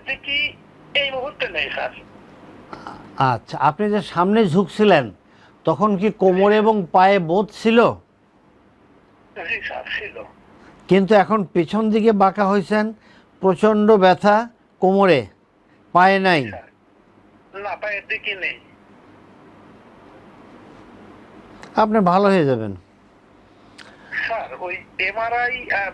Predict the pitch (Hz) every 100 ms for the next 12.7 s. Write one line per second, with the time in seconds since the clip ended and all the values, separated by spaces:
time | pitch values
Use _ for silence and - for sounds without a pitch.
0 | - 208 226 - 240 226 233 151 175 190
1 | 180 185 196 196 196 202 196 196 147 _
2 | - 151 147 170 - 190 190 - 135 123
3 | 131 135 - 165 165 180 185 185 175 175
4 | 170 160 175 - - - - - 127 127
5 | 156 165 170 175 - 160 151 165 175 156
6 | 139 143 139 156 151 160 123 120 135 -
7 | 160 165 156 117 - - - - - -
8 | - 123 131 131 120 139 156 151 135 143
9 | 165 - 156 175 165 135 - 120 110 98
10 | 95 - - - - 190 196 196 185 185
11 | 185 185 175 170 147 147 131 123 120 107
12 | 110 147 170 175 190 190 185